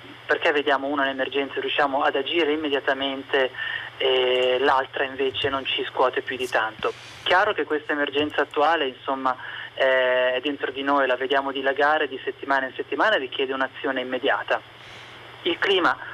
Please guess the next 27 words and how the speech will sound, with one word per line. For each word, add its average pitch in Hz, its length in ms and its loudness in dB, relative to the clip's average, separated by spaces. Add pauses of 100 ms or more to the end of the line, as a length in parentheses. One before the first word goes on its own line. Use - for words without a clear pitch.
(380)
viceversa, 147 960 2
il 131 260 -4
riscaldamento 131 680 -2
globale, 135 600 2 (600)
è 156 80 0
molto, 185 440 2
molto, 151 380 0
molto 143 340 0
più 139 140 -6
complesso, 131 580 0
c'è - 140 -4
poco 147 300 0
da 127 100 2
fare, 123 420 2
è - 80 -4
molto 156 300 -2
più 135 160 -8
difficile 131 580 -2
da 127 220 4
comunicare 135 840 2
e 139 240 -2
da, 123 260 2
ehm, 127 300 -10 (800)
da, 143 140 2
da, 151 120 2
da 139 220 6
gestire. 135 640 -2